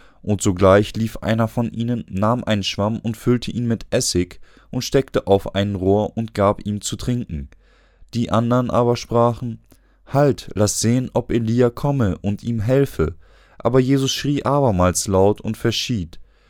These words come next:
Und siehe, der Vorhang im Tempel zerriss in zwei Stücke, von oben an bis unten aus, und die Erde bebte, und die Felsen zerrissen. Und die Gräber taten sich auf, und viele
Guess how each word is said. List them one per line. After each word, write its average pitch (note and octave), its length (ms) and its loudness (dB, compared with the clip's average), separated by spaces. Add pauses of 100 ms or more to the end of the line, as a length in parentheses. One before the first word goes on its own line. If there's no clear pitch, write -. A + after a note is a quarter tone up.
(140)
Und B2 200 -6
siehe, C#3+ 260 4
der G#2 160 6
Vorhang B2+ 420 2
im A#2+ 220 -6
Tempel A2 380 -2
zerriss A#2 500 0
in F#2+ 180 -8
zwei G#2 240 2
Stücke, G2 480 -2 (340)
von A#2+ 220 0
oben C#3 400 0
an A2 300 0
bis A#2 180 0
unten A#2+ 420 -2
aus, F2 520 0 (260)
und A2+ 220 -4
die A#2+ 100 -2
Erde B2+ 300 4
bebte, A#2 640 0 (420)
und A#2 180 -2
die G#2 80 -2
Felsen A#2 500 4
zerrissen. A2 640 0 (1040)
Und C3+ 320 2
die F#2 180 -2
Gräber A#2 500 4
taten G#2 360 2
sich G2+ 280 -4
auf, D#2 420 0
und A2 180 0
viele F2+ 560 -2